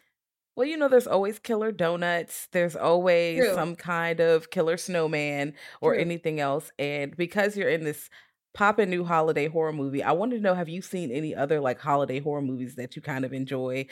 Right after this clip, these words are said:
Speaker 1: or that you dive into during the holiday season?
Speaker 2: So I,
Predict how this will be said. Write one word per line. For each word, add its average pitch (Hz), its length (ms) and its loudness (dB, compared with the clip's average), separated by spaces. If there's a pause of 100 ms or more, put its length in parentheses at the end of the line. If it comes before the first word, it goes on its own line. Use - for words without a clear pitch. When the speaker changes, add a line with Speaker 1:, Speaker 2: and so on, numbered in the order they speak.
(200)
Speaker 1:
or 143 80 -4
that 139 180 -4
you 156 60 -4
dive 139 300 -2
into 151 340 -6
during 147 280 -2
the 151 60 -4
holiday 143 440 0
season? 143 560 -6 (140)
Speaker 2:
So 233 440 2 (140)
I, 226 340 0